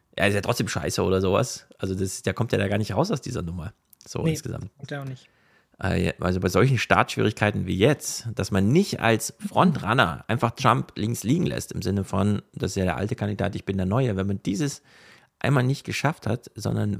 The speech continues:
Speaker 1: weiterhin die Platz eins Kandidaten attackieren muss, das geht ja gar nicht.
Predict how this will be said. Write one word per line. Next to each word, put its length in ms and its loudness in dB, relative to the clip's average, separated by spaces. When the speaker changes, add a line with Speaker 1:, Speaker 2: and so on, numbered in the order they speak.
Speaker 1:
weiterhin 680 2
die 60 4
Platz 300 2
eins 640 2
Kandidaten 560 2
attackieren 560 -2
muss, 220 -8
das 160 -6
geht 160 2
ja 80 -2
gar 160 -10
nicht. 180 -12